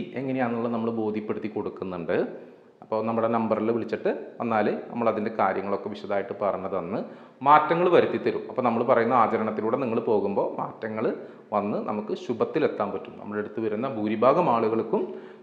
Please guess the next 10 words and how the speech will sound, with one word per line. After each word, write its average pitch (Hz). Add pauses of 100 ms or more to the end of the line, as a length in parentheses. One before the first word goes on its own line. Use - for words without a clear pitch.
(120)
ശുഭങ്ങൾ 147
കിട്ടിയിട്ടുണ്ട്, 120 (340)
ബലപ്പെട്ട് 107
കിട്ടിയിട്ടുണ്ട് 90 (360)
കേട്ടോ. - (440)
തൃപ്പയാർ 135 (100)
ശ്രീരാമസ്വാമി 131
ക്ഷേത്രത്തിന് 156
മുൻവശത്താണ് 117
നമ്മുടെ 101